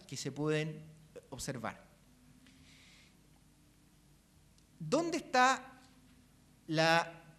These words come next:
carga dinámica probatoria? En el inciso segundo, porque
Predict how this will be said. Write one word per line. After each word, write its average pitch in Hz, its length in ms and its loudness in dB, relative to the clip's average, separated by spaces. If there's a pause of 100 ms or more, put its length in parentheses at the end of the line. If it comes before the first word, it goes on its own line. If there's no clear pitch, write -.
carga 220 640 0
dinámica 185 420 0
probatoria? 196 560 0
En 147 140 -8
el 160 100 -6
inciso 220 380 -8
segundo, 226 560 -4 (360)
porque 160 720 -4